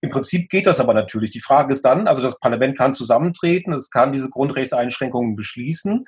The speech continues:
Trotzdem müssen sie aber verhältnismäßig sein. Das heißt, äh, es darf eben nicht, ähm, äh, unverhältnismäßig sein, was da passiert. Es muss also nach wie vor die Geeignetheit, äh, gegeben sein der Maßnahmen. Es muss erforderlich sein, was man tut.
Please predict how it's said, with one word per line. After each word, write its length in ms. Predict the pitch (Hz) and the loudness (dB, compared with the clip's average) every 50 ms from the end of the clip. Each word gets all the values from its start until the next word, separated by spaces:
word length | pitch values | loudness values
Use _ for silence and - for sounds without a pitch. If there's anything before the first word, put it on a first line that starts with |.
| - - _ _ _ _ - | -10 -20 _ _ _ _ -2
Trotzdem 380 | - 135 - - - - 180 | 0 0 0 0 0 2 2
müssen 220 | 165 175 175 185 185 | 4 4 2 0 0
sie 100 | 156 156 | 2 4
aber 140 | 139 151 - | 4 4 4
verhältnismäßig 760 | - 151 165 185 - 165 - - 113 104 - - 101 - - | 4 4 4 4 2 0 0 0 -2 -2 -2 -4 -6 -4 0
sein. 220 | - 104 95 95 | 0 0 0 0
Das 160 | 104 98 - | -2 -4 -2
heißt, 320 | 110 113 123 127 127 - - | -2 0 0 0 -2 -4 -6
äh, 460 | 139 127 123 123 123 123 123 123 127 | -6 -4 -2 -2 0 0 0 -2 -2
es 180 | 135 120 - - | -6 -12 -10 -2
darf 300 | - 120 131 139 - 165 | 0 2 2 2 0 -4
eben 240 | 147 135 135 131 | -8 -6 -4 -2
nicht, 280 | 139 170 190 - - - | -2 -2 -2 -4 -6 -6
ähm, 440 | 139 135 131 127 131 127 127 135 131 - - - - - - - - | -4 -2 0 2 2 2 2 0 -2 -6 -12 -18 -18 -16 -16 -8 -2
äh, 300 | 151 131 123 123 123 123 | 0 4 6 6 6 6
unverhältnismäßig 1000 | - - 165 160 170 - 143 131 143 147 - 151 - - 139 135 131 - 131 - | 4 4 2 0 2 0 0 0 0 0 0 -2 -4 -2 -4 -4 -4 -4 -6 -2
sein, 180 | 127 127 123 | 0 0 2
was 200 | 117 120 117 - | 2 2 2 2
da 100 | - - | 2 0
passiert. 640 | 113 - - 113 - - - 143 151 185 196 190 143 | 0 0 -2 -4 -4 -4 -4 -2 0 0 0 0 -2
Es 100 | 104 - | -6 -4
muss 240 | 127 139 - - - | 0 2 2 2 2
also 220 | 131 143 135 139 | 0 0 0 0
nach 240 | 131 131 127 127 - | 2 2 0 0 -2
wie 80 | 139 | -4
vor 480 | 131 - - 127 127 127 131 131 135 131 - - - _ _ | -6 -6 -4 -2 2 2 4 2 2 0 -4 -14 -20 _ _
die 60 | 135 | -4
Geeignetheit, 880 | 113 - 123 117 - 147 139 165 151 135 127 135 135 135 139 139 139 - | -2 0 2 2 2 4 2 0 0 2 2 2 4 4 4 2 0 -4
äh, 320 | - 127 127 127 123 123 | -6 -4 0 2 2 2
gegeben 420 | 123 120 113 - 120 120 120 123 120 | 2 -2 -4 -4 -4 -4 -4 -4 -4
sein 240 | 113 117 117 120 117 | 0 0 0 2 4
der 120 | 120 117 | 2 2
Maßnahmen. 580 | 113 110 113 120 123 - - 127 120 117 120 120 | 2 2 2 0 0 -2 -2 -2 -2 -2 -2 -4
Es 100 | 113 - | -4 -4
muss 140 | 131 120 | -6 -4
erforderlich 520 | 123 110 - - 123 131 139 131 131 127 - | -4 -6 -2 0 2 2 2 2 0 0 0
sein, 280 | - 131 123 123 117 | 2 2 2 4 2
was 180 | 120 120 120 - | 0 -2 0 -2
man 160 | 123 110 107 | -2 -4 -4
tut. 400 | - - 127 120 120 123 - - | -6 -8 -6 -4 -4 -4 -4 -8